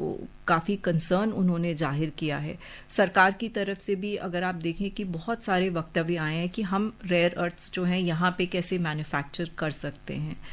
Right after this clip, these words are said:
अ, क्रिटिकल मिनरल्स में भी हम आगे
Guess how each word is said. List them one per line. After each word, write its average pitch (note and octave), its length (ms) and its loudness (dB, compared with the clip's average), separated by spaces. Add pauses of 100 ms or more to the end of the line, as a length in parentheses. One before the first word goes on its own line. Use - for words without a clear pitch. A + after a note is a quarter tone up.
(400)
अ, - 80 -14
क्रिटिकल A3 720 4
मिनरल्स G#3+ 500 0
में G3 220 -2
भी G3+ 200 -4 (160)
हम F#3 260 -2 (220)
आगे E3+ 460 2